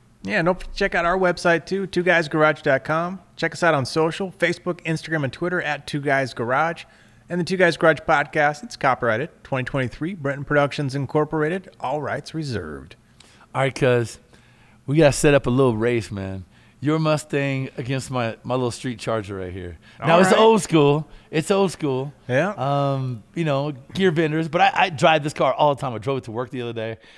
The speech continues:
Speaker 2: Um, so, yeah, I can't do any of the road course stuff 'cause I built that car just to, to, you know, be a little street car. Uh, nothing to do with the, the turns. I got different cars for that. But,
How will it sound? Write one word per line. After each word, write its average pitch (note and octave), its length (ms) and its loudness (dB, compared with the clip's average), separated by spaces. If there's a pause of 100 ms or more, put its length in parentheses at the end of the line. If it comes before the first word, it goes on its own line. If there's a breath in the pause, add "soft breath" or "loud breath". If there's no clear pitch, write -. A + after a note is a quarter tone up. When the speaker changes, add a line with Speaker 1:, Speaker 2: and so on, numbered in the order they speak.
(240 loud breath)
Speaker 2:
Um, A2+ 680 0
so, D#3+ 180 -4
yeah, D#3 180 2 (200 loud breath)
I D3 100 2
can't G3 260 0
do G3+ 120 4
any F#3+ 100 2
of F3 60 6
the E3+ 60 4
road F#3 200 2
course E3 200 -2
stuff D3 180 -2
'cause D3+ 100 -4
I D3+ 60 4
built C#3 280 -4
that C#3+ 140 -4
car C3+ 240 0
just B2 200 -10
to, A2+ 140 -2 (460 soft breath)
to, C3+ 240 2
you C#3 140 -4
know, C3+ 120 0
be C#3 140 -2
a B2+ 60 2
little C3 140 -2
street C#3+ 320 -8
car. A#2+ 400 -2 (340 soft breath)
Uh, B2 320 2
nothing C#3+ 280 0
to B2+ 60 -6
do C#3 100 2
with B2+ 160 -2
the, A#2 320 0
the A2+ 140 -4
turns. C3+ 400 0
I B2+ 60 0
got A2+ 140 -4
different B2 220 -6
cars A2+ 220 -2
for A2+ 100 -12
that. A2+ 240 -2
But, G#2 200 -6